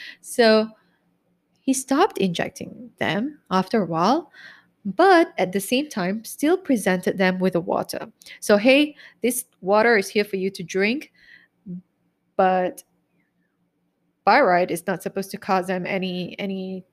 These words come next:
tummy issues at all. But you know what? Uh, the rats, the rats learned, and they were <laughs> conditioned, and then they stopped, they stopped drinking the water. So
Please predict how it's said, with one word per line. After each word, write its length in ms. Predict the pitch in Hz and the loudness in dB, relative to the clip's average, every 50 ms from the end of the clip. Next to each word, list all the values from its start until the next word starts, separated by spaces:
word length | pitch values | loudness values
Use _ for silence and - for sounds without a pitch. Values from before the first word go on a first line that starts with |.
| _ _ | _ _
tummy 320 | - - 190 196 190 202 | -4 -4 -2 -2 0 -2
issues 240 | 208 190 - 208 202 | -4 -2 -2 -4 -2
at 120 | 208 214 269 | 0 0 2
all. 300 | 320 240 - - - _ _ - - - - - - - - - - - _ _ _ _ _ _ - | 2 2 0 -2 -8 _ _ -20 -20 -20 -20 -20 -20 -20 -20 -20 -20 -20 _ _ _ _ _ _ -6
But 140 | - 233 233 | -6 -2 -2
you 60 | 262 | 0
know 140 | 254 247 247 | 0 2 2
what? 260 | 247 254 262 262 247 | 2 4 2 2 0
Uh, 400 | - - 185 185 185 185 185 180 | -2 -2 0 0 0 0 0 -2
the 140 | 170 180 175 | -2 -4 -2
rats, 360 | 165 190 196 214 208 208 - - _ _ _ _ _ _ _ - | 0 2 2 2 0 -2 -8 -18 _ _ _ _ _ _ _ -10
the 80 | - 175 | -6 -4
rats 400 | 175 175 180 175 175 - - 180 | -2 -2 -2 -4 -6 -12 -10 -8
learned, 340 | 170 165 - - 175 - - | -8 -8 -8 -10 -12 -14 -8
and 200 | - 196 190 185 | -6 -4 0 2
they 60 | 196 | 2
were 100 | 185 196 | 2 2
<laughs> 100 | 196 - | 0 -4
conditioned, 600 | 185 165 175 185 170 - - - 202 202 185 - - | -8 -4 -4 -4 -2 -2 -2 -2 -2 -2 -4 -2 -2
and 160 | 208 190 190 | -2 -2 2
then 160 | - 214 202 | 2 0 0
they 100 | 208 202 | 0 -4
stopped, 540 | 196 - - 208 202 208 208 202 - - - 294 302 294 294 269 247 233 _ | -4 0 2 4 4 4 4 2 0 -8 -16 -14 -14 -12 -10 -10 -12 -12 _
they 120 | - 208 220 | -4 -4 -4
stopped 360 | 220 - 208 202 190 - 180 | -4 -2 -2 -2 -2 -4 -6
drinking 440 | - - 165 165 165 165 170 165 165 | -4 -4 -4 -4 -2 -4 -4 -4 -4
the 80 | 180 | -4
water. 420 | - - 151 139 - - - - _ _ _ _ _ _ _ _ _ _ - _ _ _ _ | -2 -2 -2 -2 -2 -4 -10 -10 _ _ _ _ _ _ _ _ _ _ -20 _ _ _ _
So 500 | - - - - 269 262 254 240 - | -16 -14 -4 -2 -2 0 0 -2 -6